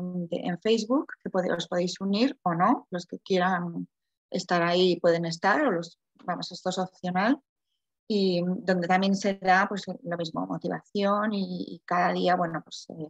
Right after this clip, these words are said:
gente que lo está haciendo contigo, cómo se siente o cómo, bueno, pues, que no te siente, pues, "Me duele la cabeza el segundo día".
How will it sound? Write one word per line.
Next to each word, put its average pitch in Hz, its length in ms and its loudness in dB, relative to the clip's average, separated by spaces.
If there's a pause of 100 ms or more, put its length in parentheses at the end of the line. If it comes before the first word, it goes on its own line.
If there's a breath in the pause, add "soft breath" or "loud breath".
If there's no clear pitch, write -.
gente 170 280 -6
que 175 100 -10
lo 185 80 -4
está 180 160 -8
haciendo 180 320 -4
contigo, 175 640 -2 (440)
cómo 180 220 2
se 180 140 -4
siente 214 580 0
o 185 140 2
cómo, 170 600 -4
bueno, 170 240 -4
pues, 165 140 -14
que 175 80 -8
no 165 140 -2
te 170 100 -4
siente, 175 400 -8
pues, - 200 -18
"Me 165 120 -2
duele 180 200 2
la 208 140 0
cabeza 202 460 -2
el 185 220 2
segundo 185 420 -2
día". 170 280 2